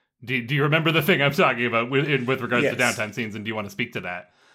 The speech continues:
Speaker 2: Yeah, 'cause I, I was kind of, uh, thinking about how it was coming across as a listener,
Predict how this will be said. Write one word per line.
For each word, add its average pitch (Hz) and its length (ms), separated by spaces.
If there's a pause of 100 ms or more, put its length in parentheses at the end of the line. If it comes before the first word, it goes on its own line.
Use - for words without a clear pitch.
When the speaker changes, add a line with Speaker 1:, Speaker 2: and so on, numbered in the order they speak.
(180)
Speaker 2:
Yeah, 180 960
'cause 156 240
I, - 80 (220)
I - 180
was 143 440 (120)
kind 156 260
of, 135 300
uh, 113 500
thinking 139 540
about 110 800
how 151 460
it 135 80
was 120 180
coming 135 240
across 104 840
as 113 300
a 98 80
listener, 101 840